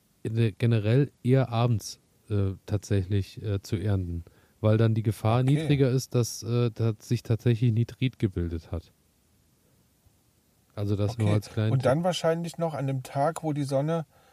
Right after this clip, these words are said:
Speaker 2: also wo ich richtig Sonnenschein hatte und wenig, also wenn ich jetzt so einen dunklen, diesigen Tag habe mit starker Wolkendecke drüber und sowas,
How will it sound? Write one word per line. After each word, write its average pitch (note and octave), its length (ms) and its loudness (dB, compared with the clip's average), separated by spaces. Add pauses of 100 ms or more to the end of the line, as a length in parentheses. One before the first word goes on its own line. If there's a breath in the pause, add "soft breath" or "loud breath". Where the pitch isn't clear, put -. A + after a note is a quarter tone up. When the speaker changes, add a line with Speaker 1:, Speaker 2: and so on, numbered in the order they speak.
(160 soft breath)
Speaker 2:
also C3 280 -4 (760 soft breath)
wo B2+ 220 -4
ich C#3 220 -6 (140)
richtig D3+ 380 -6
Sonnenschein C#3 640 -4
hatte A2+ 260 -6
und G#2+ 300 -8 (240)
wenig, C3+ 600 -4
also A#2+ 240 -8 (200)
wenn C3 180 -2
ich C#3 100 -6
jetzt C#3 120 -4
so C#3+ 80 -4
einen B2+ 140 -2
dunklen, D3+ 640 -4
diesigen D3 460 -6
Tag B2+ 320 -2
habe B2 520 -2
mit B2 200 -6 (880)
starker B2+ 600 2
Wolkendecke B2+ 760 -2
drüber A#2+ 380 -6
und A2+ 120 -8
sowas, A#2+ 400 -2